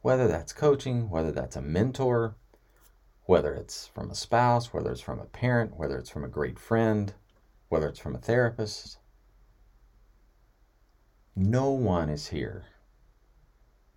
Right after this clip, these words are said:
on this earth to be able to handle everything.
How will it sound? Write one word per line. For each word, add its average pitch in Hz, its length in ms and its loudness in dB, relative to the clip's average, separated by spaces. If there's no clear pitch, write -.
on 92 220 6
this - 200 -2
earth - 400 -6
to 95 100 0
be 78 240 0
able 71 160 -4
to - 60 -10
handle 64 360 -10
everything. - 400 -14